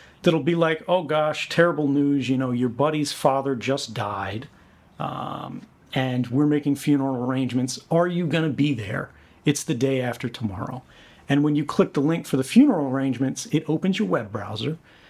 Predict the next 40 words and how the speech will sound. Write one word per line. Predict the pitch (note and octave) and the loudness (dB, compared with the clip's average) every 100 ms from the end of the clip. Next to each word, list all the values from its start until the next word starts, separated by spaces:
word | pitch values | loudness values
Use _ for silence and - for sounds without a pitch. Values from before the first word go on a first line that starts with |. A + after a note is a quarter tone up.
| - - | -20 -4
And | D#3 D3+ | 0 2
the | |
web | C3+ C#3 C4 A3 | 2 2 2 2
browser | F#3+ F3 E3 C3 D3 - | 2 2 -2 -2 -2 -2
on | D3+ D#3 C#3+ | -2 0 0
your | C#3 | -2
phone | - A2+ F2+ A2+ B2+ - | -4 -8 -8 -8 -10 -4
is | C#3 C3 | -4 -2
always | F3 G#3 - | 0 0 -2
the | |
biggest, | A2+ - D#3+ D#3 E3 - - | -6 0 0 2 0 -2 -2
most | B2 C3 - - | -2 -2 -6 -8
complicated | - B2 C3 C3 B2 A2 G#2 | -2 -2 -2 -6 -4 -4 -6
process | - A#2 G#2+ - G2+ - | -4 -4 -4 -8 -8 -6
in | A2 | -8
it, | F#2 | -8
right? | B2 B2 B2+ - - - - - | -10 -8 -10 -16 -20 -20 -20 -6
Uh, | C3+ B2 | -4 -4
there's | B2 C3 B2 | -2 -2 0
a | - | -2
zillion | A#2 A#2 A#2 G#3 G3 F3 D3+ | -2 -4 0 2 2 2 2
lines | C#3+ C#3 B2 | 0 0 -4
of | A#2+ | -6
code | - C#3+ A#2+ G2 | 2 2 2 -4
in | F#2+ B2+ | -6 -4
this | B2+ C3 | -4 -4
as | B2 | -4
opposed | - B2+ B2 - | -2 -2 -2 -4
to | |
an | A2+ | -2
instant | B2+ B2 D3 | -2 -2 -2
messenger | G#3+ A#3 D#3+ D#3+ | 0 0 0 -2
where | D3+ | -2
there's | D3 - | -2 2
fewer | - A#3+ A#2+ | 4 4 2
lines | F#2 G2+ A2+ | -4 -10 -12
of | - | -10
code | - - - | -6 -6 -6
in | - | -8
it. | - | -10